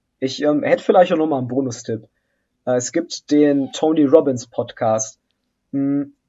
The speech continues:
was beim Tony Robbins Podcast nicht so geil ist, finde ich persönlich, sind die Folgen, wo er nicht spricht, aber es gibt sehr viele Aufnahmen von seinen Seminaren.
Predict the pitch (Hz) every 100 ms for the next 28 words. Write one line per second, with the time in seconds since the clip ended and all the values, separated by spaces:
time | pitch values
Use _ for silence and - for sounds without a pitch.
0 | _ - 151 165 147 180 165 180 - 196
1 | 190 190 156 - 180 - 202 185 180 -
2 | 151 165 175 175 - 170 165 170 151 175
3 | 165 - 147 147 156 151 131 139 135 135
4 | - - 196 139 135 135 135 143 151 -
5 | 147 - - 143 143 143 123 131 131 127
6 | 127 127 139 185